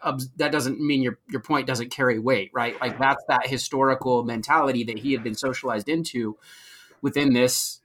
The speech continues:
uh, by buying into the Marxist philosophy that given enough time and given enough space and given enough, um, thinking or critical thinking on the topic, that all of this will be proven correct because of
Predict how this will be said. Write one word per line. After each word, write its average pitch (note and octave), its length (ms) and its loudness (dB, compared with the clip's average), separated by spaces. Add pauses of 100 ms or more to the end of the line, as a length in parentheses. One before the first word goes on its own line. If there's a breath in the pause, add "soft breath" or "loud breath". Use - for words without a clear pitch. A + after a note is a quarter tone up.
(200)
uh, A2+ 80 -4
by B2 320 2
buying A#2+ 340 2
into B2 160 -4
the B2+ 80 -4
Marxist A2 440 -2
philosophy B2 640 0
that A2 260 -4 (220)
given E3+ 260 4
enough E3 260 4
time B2 380 4
and G#2+ 100 0
given C#3 200 0
enough D3 200 2
space A#2+ 360 -4
and A2 80 -4
given C#3 180 -2
enough, C#3+ 460 0
um, C3+ 420 2 (100)
thinking C#3+ 500 0
or B2+ 120 2
critical C3+ 320 0
thinking C3 320 0
on A2+ 160 2
the A#2+ 60 -2
topic, C#3+ 440 2
that A2+ 220 -8
all E3+ 200 4
of C3 100 -2
this C3+ 180 -2
will C3 80 -4
be B2+ 120 0
proven B2 320 -2
correct A2+ 420 -2 (100)
because C#3 480 0
of B2+ 360 0